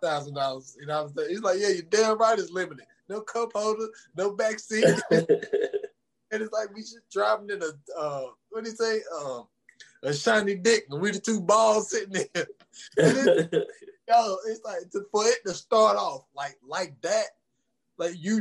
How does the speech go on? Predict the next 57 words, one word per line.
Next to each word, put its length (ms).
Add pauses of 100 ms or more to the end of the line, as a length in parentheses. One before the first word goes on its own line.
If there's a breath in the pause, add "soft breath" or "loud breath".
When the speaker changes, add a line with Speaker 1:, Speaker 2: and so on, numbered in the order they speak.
Speaker 1:
knew 320
you 240
was 160
in 140
for 180 (280)
shit. 180 (140)
And 220
then 420 (800)
they, 320
then, 280 (100)
uh, 380 (340)
he 200
drops 320
the 100
fries, 420
you 60
know, 80
and 260
he 140
pulls 320
up, 180
"Yo, 80
you 160
gonna 160
get 180
that 180
fry." 220 (220)
You 160
know, 180
he's 200
like, 260
Speaker 2:
Mm-hmm. 380 (440)
Speaker 1:
"Look, 160
man, 140
my 60
hand 320
ain't 100
gonna 120
get 180
down 320
there." 240
He's 160
like, 100
"I 80
come 220
up 100
with 140
this 200
shit," 220
type 200
shit. 200
So 140
then 180
the 60
girl 300
walked 240
by, 220